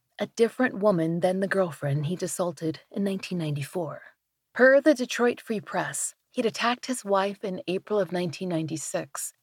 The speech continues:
and left her, badly beaten, in her car. It's plain that, based on media reports, people were reminded of Bernice's death. Robert was described during his trial for domestic abuse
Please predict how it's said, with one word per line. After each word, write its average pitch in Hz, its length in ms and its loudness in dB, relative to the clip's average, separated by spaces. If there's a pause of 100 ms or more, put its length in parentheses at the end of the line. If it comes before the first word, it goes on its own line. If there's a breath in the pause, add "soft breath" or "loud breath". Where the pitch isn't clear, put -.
(120)
and 208 200 4
left 190 280 4
her, 240 320 2 (180)
badly 202 460 0
beaten, 226 600 -4 (240)
in 214 140 -2
her 202 120 -4
car. 147 480 -6 (640)
It's - 180 -6
plain 226 380 2
that, 220 240 0 (260)
based 220 300 0
on 208 180 -6
media 208 340 0
reports, 170 720 0 (120)
people 254 420 4
were 214 280 2
reminded 202 640 0
of - 140 -4
Bernice's 170 580 -2
death. 151 340 -2 (420)
Robert 240 480 8
was 233 220 2
described 190 800 0 (100)
during 226 300 4
his 247 180 0
trial 190 420 2
for - 160 -6
domestic 185 540 -2
abuse 185 540 -2